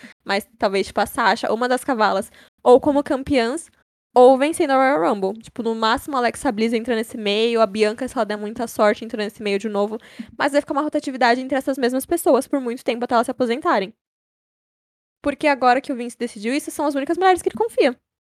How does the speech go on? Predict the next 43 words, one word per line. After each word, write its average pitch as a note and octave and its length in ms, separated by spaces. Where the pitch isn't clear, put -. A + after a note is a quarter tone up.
Nas D4 200
outras C4+ 240
ele C#4 140
tem, C#4 140
tipo, - 220
zero A#3+ 340
confiança. C#4+ 500
Ele A#3 140
não G3+ 260
gosta, D4+ 400
gente. G#3 300
Não G3+ 140
gosta G#3 160
de F4 60
wrestling C4+ 280
feminino. G3+ 360
O G3+ 40
que - 80
que A#3+ 80
ele A#3 60
vai A#3+ 100
fazer? A3+ 220
Ele G3 80
vai F#3+ 80
ficar A3+ 140
dando G3+ 180
chance A3 280
pra, G3 240
pra G3+ 140
mulheres? G#3+ 220
Vai G#3 80
colocar A#3 280
duas G#3+ 160
mulheres G#3+ 300
totalmente G#3+ 560
aleatórias, G#3 560
assim, G3 500
tipo, - 220
na F#3+ 100
cabeça G3 320
dele, F#3 220
né? F3+ 120
Aleatórias F#3+ 520